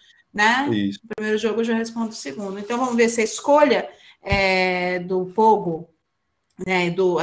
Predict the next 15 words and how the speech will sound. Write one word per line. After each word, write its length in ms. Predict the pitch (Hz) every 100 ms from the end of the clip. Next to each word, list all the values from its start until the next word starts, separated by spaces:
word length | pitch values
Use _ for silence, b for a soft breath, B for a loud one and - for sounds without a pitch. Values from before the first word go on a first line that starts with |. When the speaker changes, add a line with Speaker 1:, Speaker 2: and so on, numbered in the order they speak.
| 180
Speaker 1:
do 120 | 175 175
personagem, 680 | 185 180 175 202 196 160 160
né, 240 | 185 170
a 60 | 160
criação 500 | 202 180 180 254 247
desse 200 | 220 214
personagem, 840 | 180 175 180 202 220 190 170 175 b b b b b _
é, 540 | 175 170 170 170 175 -
ou 120 | 403
a 80 | 415
gente 200 | 415 -
pode 220 | 330 359
direcionar, 680 | 370 349 339 370 302 277 269 240
né? 300 | 262 285 -
Foi, 260 | 269 269